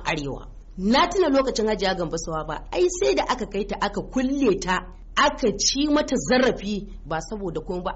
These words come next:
ai har ta mutu gida nawa ta mallaka? Nawa ta mallaka? Ta fito ne tsakaninta da Allah. Na tuna Illela Dogon Yaro, na tuna Hajiya Rabin Mato, duk abin da suka yi kenan. Kuma idan kika duba ƙasan Ghana, mace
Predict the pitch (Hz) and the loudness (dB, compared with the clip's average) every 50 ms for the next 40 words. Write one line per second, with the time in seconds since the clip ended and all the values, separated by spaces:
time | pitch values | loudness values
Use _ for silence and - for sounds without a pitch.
0 | - 226 269 302 269 - 349 339 - - - 320 320 339 349 349 - 190 - - | 0 0 0 0 0 0 0 0 0 0 -2 0 0 0 -2 -2 -4 -8 -8 -8
1 | - - - - 180 226 226 269 262 277 277 269 226 - 202 196 190 165 156 160 | -12 -16 -10 -6 -4 -2 2 2 2 4 4 4 4 4 2 0 0 0 -2 -4
2 | 156 - 131 - - - - - - - - - 247 359 427 427 427 359 311 302 | -6 -6 -10 -12 -12 -14 -16 -16 -16 -8 -2 2 4 6 6 4 4 4 4 4
3 | 269 247 240 240 240 220 - - - - - - - - - - - - - 359 | 4 4 2 0 0 -2 -6 -6 -10 -14 -14 -14 -16 -16 -16 -14 -8 0 2 2
4 | 381 392 381 370 370 269 349 392 403 349 311 - 277 254 - 247 240 247 262 254 | 2 4 2 0 0 2 2 2 2 2 0 0 -2 -2 0 0 0 0 0 -2
5 | 254 196 170 - - 185 214 208 190 185 220 285 349 349 - 392 359 294 - - | -4 -4 -4 -4 -4 -4 -4 -2 -2 0 0 0 0 0 0 0 0 0 0 -2
6 | 214 214 226 233 233 226 160 185 190 175 190 190 190 190 190 185 170 143 - - | 0 4 4 4 4 4 0 -2 -2 -2 -2 -2 0 0 0 -2 -2 -6 -10 -14
7 | - - - - - 190 208 240 269 311 311 - 370 349 302 262 285 262 185 240 | -16 -16 -14 -10 -4 0 2 2 4 2 2 2 0 0 2 2 2 2 4 4
8 | 226 214 226 220 220 202 226 226 220 220 220 220 - 160 123 - - - - - | 4 4 4 2 2 0 -2 0 0 0 0 -2 -4 -10 -10 -12 -14 -16 -16 -18
9 | - - - 381 415 427 415 370 359 339 330 320 - - - 277 247 247 - 240 | -14 -4 0 0 2 4 4 4 4 2 0 0 -2 -2 2 2 2 2 2 0
10 | 190 175 165 156 160 - - - - 349 403 466 466 392 330 339 339 - 370 - | 0 0 0 -4 -6 -10 -10 -4 -2 0 2 4 2 2 2 2 0 0 0 -2
11 | 311 240 - - 285 320 330 - 294 240 220 - - - 320 - - 349 339 294 | -2 -2 0 0 2 2 2 4 4 2 2 2 0 -2 0 2 2 0 0 2
12 | 247 330 339 339 330 294 233 185 - - - - - 175 196 208 233 240 233 - | 2 4 4 6 6 4 4 2 0 -2 -8 -10 -6 -2 2 4 4 4 2 0
13 | - 247 214 220 - - | 0 0 0 0 -2 -8